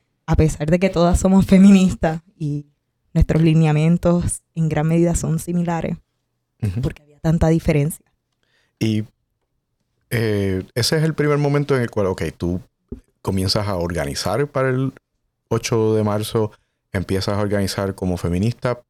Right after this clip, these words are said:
Speaker 2: pero ¿es el primer momento en que te empiezas a identificar como feminista?
Speaker 1: No, yo siempre me he identificado como feminista, desde que tengo conciencia, o sea, política. Desde que yo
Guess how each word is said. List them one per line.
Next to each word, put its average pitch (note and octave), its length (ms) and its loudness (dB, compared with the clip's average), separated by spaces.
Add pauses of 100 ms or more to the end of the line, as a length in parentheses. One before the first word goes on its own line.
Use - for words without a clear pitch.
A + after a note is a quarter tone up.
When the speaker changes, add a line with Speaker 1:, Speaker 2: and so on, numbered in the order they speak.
(240)
Speaker 2:
pero F#2 400 -2
¿es F2+ 80 -2
el B2+ 140 -2
primer C3+ 220 -2
momento C3 260 -2
en B2+ 60 0
que B2 80 -2
te B2 60 -2
empiezas A2+ 280 -2
a - 20 0
identificar F#2+ 600 -2
como G#2+ 180 -4
feminista? G#2+ 500 -4 (720)
Speaker 1:
No, E3 600 4
yo C#3+ 100 -2
siempre D#3+ 320 -2
me D#3+ 80 -4
he D#3+ 40 -2
identificado D#3 500 -6
como D3+ 180 -4
feminista, - 480 -10 (220)
desde D#3 200 -2
que D3+ 100 -8
tengo D3+ 480 2
conciencia, D3+ 640 -6 (440)
o - 40 -14
sea, - 140 -4
política. C#3+ 520 0 (1400)
Desde D3 220 0
que C#3 160 -4
yo C#3 260 -2